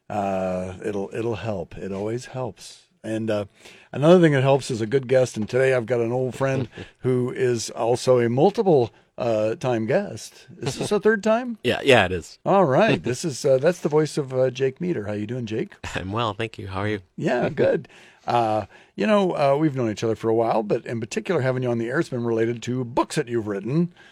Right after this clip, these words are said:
Speaker 1: <laughs> And, uh, wh-, what are the titles of those books again?
Speaker 2: Um, the first one is In Search of the Common Good, and the
Speaker 1: Mm-hmm.
Speaker 2: second one is What Are Christians For? They're both from InterVarsity Press.
Speaker 1: All right, I V P,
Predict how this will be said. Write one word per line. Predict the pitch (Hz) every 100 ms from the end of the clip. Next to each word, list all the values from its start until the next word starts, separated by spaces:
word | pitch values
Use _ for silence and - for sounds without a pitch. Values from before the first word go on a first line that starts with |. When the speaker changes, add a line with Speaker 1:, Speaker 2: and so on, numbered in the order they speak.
| -
Speaker 1:
<laughs> | 156
And, | - 139 139 135
uh, | 135 131 127 127 127 127
wh-, | 135 127
what | 139 175
are |
the | 196 170
titles | 175 185 170
of | 175
those | 175 151
books | 185 -
again? | 175 175 208 202 _ _ _ _ _ _ - - - -
Speaker 2:
Um, | 120 104 127 123
the | 123 110
first | - 123 -
one | 143 135
is | - 107 98
In | 107 104
Search | - 107 -
of | 92
the |
Common | - 98 101 92
Good, | 90 87 95 131 120 -
and | 98 92 92
the |
Speaker 1:
Mm-hmm. | 104
Speaker 2:
second | 98 101 98
one | 98
is | 90 -
What | 98
Are | 95
Christians | - 92 - - 78 -
For? | - 80 71 76 87
They're | 110 92
both | 87 -
from | 98 85 85
InterVarsity | 85 82 82 - 82 -
Press. | - - - - _
Speaker 1:
All | 95 92 95
right, | 107 117 98 87 -
I | - 107 123
V | 120 131
P, | - - 127 87 73